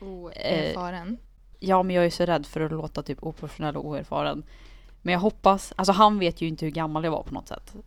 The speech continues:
Speaker 2: Därför kan han inte döma på det. Jag kunde ju lika gärna varit fyrtio som
Speaker 1: Ja, men
Speaker 2: snackade
Speaker 1: är
Speaker 2: med
Speaker 1: det,
Speaker 2: dem.
Speaker 1: då bo-, du borde egentligen sagt din ålder, för att då kanske du kunde mer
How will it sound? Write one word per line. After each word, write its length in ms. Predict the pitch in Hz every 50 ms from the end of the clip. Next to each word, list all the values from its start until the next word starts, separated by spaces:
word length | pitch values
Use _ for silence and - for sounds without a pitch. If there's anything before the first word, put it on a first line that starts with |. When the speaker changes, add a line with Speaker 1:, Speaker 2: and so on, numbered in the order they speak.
| -
Speaker 2:
Därför 360 | - 170 - 180 165 165 175
kan 160 | - - 170 160
han 40 |
inte 140 | 165 147 147
döma 260 | 143 156 143 139 139
på 100 | - 160
det. 100 | 147 - - - - - -
Jag 140 | 160 156 -
kunde 260 | - - 156 151 147
ju 60 | 143
lika 180 | 151 147 - 139
gärna 120 | 139 139
varit 160 | 135 - -
fyrtio 340 | - - - - - 160 156
som 160 | - - 262
Speaker 1:
Ja, 60 | 240
men 100 | 240 247
Speaker 2:
snackade 220 | - - 233 220 220
Speaker 1:
är 40 | 220
Speaker 2:
med 80 | 220 147
Speaker 1:
det, 40 |
Speaker 2:
dem. 340 | - - 147 - - 202 208 -
Speaker 1:
då 220 | - 220 220 220 214 -
bo-, 160 | 208 202 175
du 120 | 185 208
borde 260 | 190 214 226 190 190
egentligen 320 | 214 269 269 196 190 175 165
sagt 200 | - 165 - -
din 140 | 170 165 165
ålder, 220 | 160 160 160 160
för 140 | - - 175
att 160 | 175 170 -
då 100 | - 190
kanske 360 | - - 214 196 - - 208
du 100 | 185 185
kunde 360 | - - - 196 185 175 190
mer 300 | 208 214 190 170 156 156